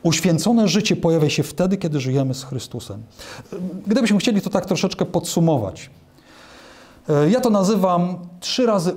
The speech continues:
U. Usprawiedliwienie, a więc to, czego doświadczamy, e, przy nawróceniu, to jest wejście, dar wejścia w bliskie relacje z Bogiem. Usprawiedliwienie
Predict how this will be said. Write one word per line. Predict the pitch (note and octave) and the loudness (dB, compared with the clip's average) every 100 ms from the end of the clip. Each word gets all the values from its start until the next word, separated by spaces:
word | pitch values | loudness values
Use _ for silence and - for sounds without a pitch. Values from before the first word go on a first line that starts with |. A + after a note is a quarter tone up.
| - | 0
U. | C3 F2+ - - - _ _ _ _ _ - _ _ - | -2 -2 -14 -20 -20 _ _ _ _ _ -20 _ _ -2
Usprawiedliwienie, | A3 - G3+ G3 G3+ F3 F3+ G3+ F#3 A#2+ A#2+ D3+ - - | 0 2 0 2 2 0 0 2 2 0 -4 -8 -14 -6
a | D#3 | -2
więc | E3 D#3+ | 0 -2
to, | - G#3+ | -2 -2
czego | G#3+ F3+ | -2 -2
doświadczamy, | E3+ E3 E3+ E3+ - F3+ E3+ E3 E3+ - - | -2 -2 -4 -4 -4 -2 -2 -4 -8 -20 -10
e, | C#3 C#3 C3+ C3+ C3 C3+ - - | -4 0 2 2 0 -4 -12 -14
przy | - E3+ | -4 0
nawróceniu, | D#3+ G#3+ G3+ F3 F#3 C#3+ B2+ D#3 - - _ _ _ _ _ _ - - | 2 2 0 -2 -2 -2 -2 -6 -10 -20 _ _ _ _ _ _ -20 -4
to | E3+ | 2
jest | E3+ E3 - - - - _ _ - | 2 0 -6 -16 -20 -20 _ _ -8
wejście, | B2+ A#2+ F3+ A3+ F3 - | -6 0 2 2 0 -2
dar | C#3 F#3+ A3+ F#3+ | 0 2 2 0
wejścia | D3+ E3 C4 A3+ - E3+ | 0 0 2 0 -2 -4
w | C#3 | -4
bliskie | D#3+ A3+ - F3+ | -4 -4 -2 -2
relacje | D#3+ D3+ D#3 | -2 -4 -6
z | C3 | -8
Bogiem. | C3 A2 F#2+ F#2 _ _ _ _ _ | -8 -8 -10 -16 _ _ _ _ _
Usprawiedliwienie | F#3 - G3 F#3 F#3 D#3+ D#3+ A3+ A3+ A3 | -4 -2 -2 0 -2 -4 -2 0 0 -4